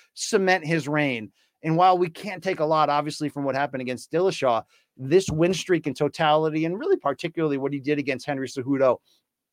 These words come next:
in a close fight, doing enough in key moments to get the edge. Rightfully so, Sterling was the guy who was winning these fights against fellow elites,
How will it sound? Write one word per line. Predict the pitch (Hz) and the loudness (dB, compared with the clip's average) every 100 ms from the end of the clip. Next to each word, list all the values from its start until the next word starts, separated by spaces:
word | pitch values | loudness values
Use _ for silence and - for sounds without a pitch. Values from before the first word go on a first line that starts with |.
| _ _ - - | _ _ -20 -4
in | 196 208 | 0 0
a | |
close | - 180 170 - | 2 2 2 0
fight, | 156 143 - | 0 0 0
doing | 147 143 143 - _ - | -2 0 -2 -6 _ -2
enough | 165 165 165 165 | 2 4 2 0
in | 180 156 | -4 -4
key | - 180 | -4 -2
moments | 160 156 156 151 - | 2 2 0 -4 -8
to | |
get | 143 151 | -2 -2
the | 131 147 | 0 2
edge. | 175 135 120 - _ _ _ _ _ _ _ | 4 2 -2 -16 _ _ _ _ _ _ _
Rightfully | 143 190 233 175 240 226 | 0 0 0 -2 -2 0
so, | 165 240 240 208 | 0 4 6 4
Sterling | - - 208 220 208 190 | 0 0 2 2 0 0
was | 175 | -2
the | 143 | -2
guy | 160 165 170 | 0 2 4
who | 165 | 2
was | 156 135 | 0 -4
winning | 139 160 202 226 190 | -2 0 2 0 0
these | 170 - | -4 0
fights | 170 151 156 | 2 2 0
against | 143 143 | -6 -6
fellow | - 160 151 143 | 0 2 4 2
elites, | 143 151 147 | 0 -2 -4